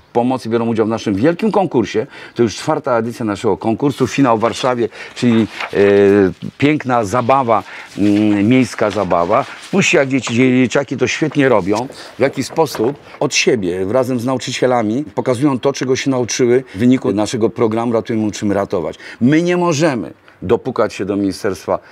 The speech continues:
Oświaty. Nie mogą, nie mo-, nie mogliśmy dopukać się do Ministerstwa Oświaty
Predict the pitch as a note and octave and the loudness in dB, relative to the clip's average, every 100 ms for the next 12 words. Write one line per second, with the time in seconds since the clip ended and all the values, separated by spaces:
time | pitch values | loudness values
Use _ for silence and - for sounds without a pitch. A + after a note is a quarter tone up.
0 | - - - B2 B2 - A#2+ C3+ D3 C#3+ | -8 -6 -2 0 0 0 0 2 2 2
1 | C#3 C#3 C3 C3 C3+ B2+ B2+ A2+ B2 C3 | 2 2 2 2 2 2 2 0 0 -2
2 | B2 A#2+ - - - A2 C3+ B2+ A2 A2+ | -2 -2 -4 -10 -2 0 0 -4 -4 -2
3 | A2 A2 - A2+ - G2 G#2 G2 - G#2+ | 0 0 0 -2 0 0 0 -2 -2 -2
4 | G#2 | -2